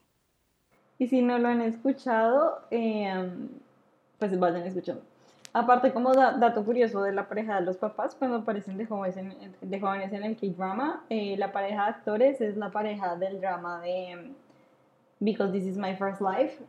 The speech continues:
que también es bastante recomendable para que lo vean de vez en cuandito, así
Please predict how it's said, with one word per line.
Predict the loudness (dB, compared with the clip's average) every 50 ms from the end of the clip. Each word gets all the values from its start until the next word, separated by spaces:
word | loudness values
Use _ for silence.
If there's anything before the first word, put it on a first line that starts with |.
| -20 _ _
que | -6 -4 -4 -4 -4 -4
también | -4 -4 -4 -4 -2
es | -2 -2
bastante | -2 -4 -6 -6 -6 -6 -6
recomendable | -6 -8 -10 -10 -10 -6 -2 0 0 2 2 2 0 0 -2
para | -4 -8 -6
que | -6 -4
lo | -4 -2
vean | -4 -4 -6 -8 -4
de | -2 -2
vez | -2 -2 -6
en | -10 -8
cuandito, | -8 -6 -4 -4 -6 -6 -8 -10
así | -12 -10 -8 -8 -8